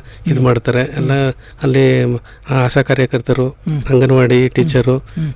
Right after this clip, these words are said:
Speaker 1: ಇವರೆಲ್ಲ ಸಮರ್ಪಕವಾಗಿ ಕೆಲಸ ಮಾಡ್ತಾರೆ, ಏನೂ ತೊಂದರೆ ಇಲ್ಲ ಸರ್.
Speaker 2: ಹ್ಮ್.
Speaker 1: ಗ್ರಾಮದಲ್ಲಿ ಏಳನೇ ತರಗತಿ ಗಂಟೆ ಅದೇ ಸರ್.
Speaker 2: ಹ್ಮ್.
Speaker 1: ನಮ್ಮ ಗ್ರಾಮದಲ್ಲಿ ಸರ್ಕಾರಿ ಹಿರಿಯ ಪ್ರಾಥಮಿಕ ಏಳನೇ ತರಗತಿ ಗಂಟೆ
Speaker 2: ಹ್ಮ್.
Speaker 1: ಮಾತ್ರ ಇರೋದು ಸರ್.
Speaker 2: ಹ್ಮ್.
Speaker 1: ಇನ್ನು ಅಣ್ಣೂರ್ಗೆ ಹೋಗ್ಬೇಕು,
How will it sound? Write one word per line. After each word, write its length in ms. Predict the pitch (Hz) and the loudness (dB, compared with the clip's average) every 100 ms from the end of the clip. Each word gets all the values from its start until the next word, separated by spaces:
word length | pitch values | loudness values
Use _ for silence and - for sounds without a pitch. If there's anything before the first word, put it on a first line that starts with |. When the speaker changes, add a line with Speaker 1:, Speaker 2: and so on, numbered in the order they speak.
| - | -8
Speaker 1:
ಇವರೆಲ್ಲ 400 | 123 123 151 135 | -4 0 2 2
ಸಮರ್ಪಕವಾಗಿ 500 | - 131 117 - 143 | 2 0 0 0 -2
ಕೆಲಸ 200 | 120 107 | -2 -2
ಮಾಡ್ತಾರೆ, 380 | 113 113 113 120 | -2 -2 -2 0
ಏನೂ 140 | 120 | 0
ತೊಂದರೆ 280 | 127 107 104 | 0 -4 -6
ಇಲ್ಲ 140 | 98 | -12
ಸರ್. 200 | 98 - | -18 -12
Speaker 2:
ಹ್ಮ್. 120 | 165 135 | -10 -10
Speaker 1:
ಗ್ರಾಮದಲ್ಲಿ 720 | - - 143 143 160 160 160 | -14 -10 -4 -2 -2 -4 0
ಏಳನೇ 240 | 151 147 | 2 2
ತರಗತಿ 440 | 143 151 139 131 139 | 0 0 -2 0 0
ಗಂಟೆ 200 | 135 127 | 2 0
ಅದೇ 120 | 117 | -2
ಸರ್. 220 | - 120 | -2 -4
Speaker 2:
ಹ್ಮ್. 280 | - 165 135 - - 151 | -2 -2 -2 -6 -10 -4
Speaker 1:
ನಮ್ಮ 140 | 135 | -2
ಗ್ರಾಮದಲ್ಲಿ 380 | 131 135 135 139 | 0 2 2 0
ಸರ್ಕಾರಿ 460 | 139 127 139 135 | -2 -2 0 2
ಹಿರಿಯ 180 | 131 127 | 2 0
ಪ್ರಾಥಮಿಕ 400 | - 123 117 127 | -2 -4 -4 0
ಏಳನೇ 360 | 127 127 123 127 | 2 2 2 0
ತರಗತಿ 380 | - 123 113 120 | 0 0 0 -2
ಗಂಟೆ 460 | 113 - - - | -4 -6 -8 0
Speaker 2:
ಹ್ಮ್. 160 | 165 131 - - | 2 0 -4 -4
Speaker 1:
ಮಾತ್ರ 220 | 147 127 131 | -2 0 0
ಇರೋದು 200 | 117 107 | 0 -4
ಸರ್. 180 | 127 | -8
Speaker 2:
ಹ್ಮ್. 320 | - - 170 143 | -10 -12 -10 -2
Speaker 1:
ಇನ್ನು 180 | 151 143 | 0 2
ಅಣ್ಣೂರ್ಗೆ 320 | 143 143 135 | 2 0 0
ಹೋಗ್ಬೇಕು, 340 | 120 113 - | -4 -6 -10